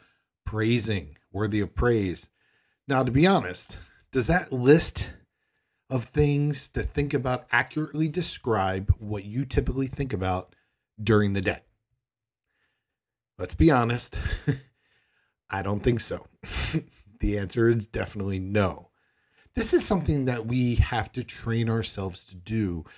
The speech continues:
to think thoughts that are pure, that are beautiful, that are true, that are noble, that are admirable.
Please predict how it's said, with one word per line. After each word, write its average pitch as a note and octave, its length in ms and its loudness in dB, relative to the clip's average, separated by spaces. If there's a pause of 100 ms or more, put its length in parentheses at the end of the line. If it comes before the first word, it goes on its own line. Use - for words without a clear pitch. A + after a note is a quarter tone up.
(140)
to B2 120 0
think A2+ 260 2
thoughts G#2+ 360 -4
that G2 120 -2
are E2+ 100 -2
pure, G2+ 460 2
that F#2 160 -4
are F2+ 60 -4
beautiful, F#2 520 -4
that F2 200 -8
are F2 60 -6
true, G2 360 -4
that F2 160 -6
are F2 120 -8
noble, F2+ 420 -4
that F2+ 180 -12
are F#2 180 -10
admirable. F#2 800 -6